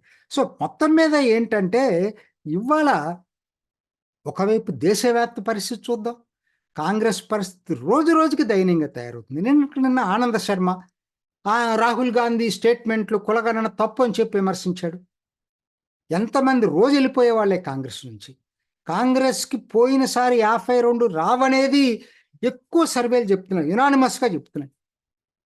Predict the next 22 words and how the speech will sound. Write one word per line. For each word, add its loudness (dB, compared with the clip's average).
అంటే, 0
ఇంకోసారి 0
ప్రతిపక్ష -6
హోదా -2
రాదని 0
చెప్తున్నాయి. -6
అసలు -2
అమేథీ 2
రాయ్బరేలీలో 2
ఎవరు 0
పోటీ -2
చేస్తారో 0
తెలియట్లేదు -4
ఇంకా. -8
So, -10
ఈ 4
నేపథ్యం, 0
ఇప్పుడు -6
పరిస్థితి -4
ఎట్టయిపోయింది -4
తెలంగాణలో? -2
బీఆర్ఎస్ 0